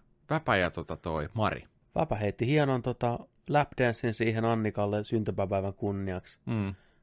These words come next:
Speaker 2: Näyttikö joku epileptinen hirvi, jos, tiedätkö sä, sanoi joku kohtauksen, se rynkytti sitä vasten siinä. Aivan järkyttävää näköistä paskaa.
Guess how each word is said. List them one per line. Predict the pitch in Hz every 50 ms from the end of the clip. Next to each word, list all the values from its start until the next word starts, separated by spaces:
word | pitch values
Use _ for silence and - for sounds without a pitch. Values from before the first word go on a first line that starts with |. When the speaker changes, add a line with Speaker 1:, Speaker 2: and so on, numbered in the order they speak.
| _ _
Speaker 2:
Näyttikö | - 127 120 - - 117 104 110
joku | 104 101 113 - - - _ - _ _ _ _ _ _ _ _ _ _ _ _ _ _ _ _ _ -
epileptinen | 123 113 - 120 104 101 98 - - - 104 101 101
hirvi, | 107 117 113 107 107 85 90
jos, | 80 80 82 - - -
tiedätkö | - 90 90 - -
sä, | 101 85 76 - - - - - - - _ _ - _ _ _ -
sanoi | - 104 98 98 92 - 131 165 180 190 214 226 202 208 254 240 233 220
joku | 180 151 135
kohtauksen, | - - 131 131 110 - 123 107 117 120 127
se | 135 127
rynkytti | 127 139 139 127 104 104 - 117 104
sitä | - - 110
vasten | 107 110 107 - - - 101 95
siinä. | - 98 92 87 92 - - _ _ - - -
Aivan | - 143 151 139 123 113 113
järkyttävää | 107 107 104 104 - - 95 - - 92 90 90 92 90 87 - -
näköistä | 95 98 101 95 98 98 - - -
paskaa. | - - 98 98 - - - - 113 110 - 101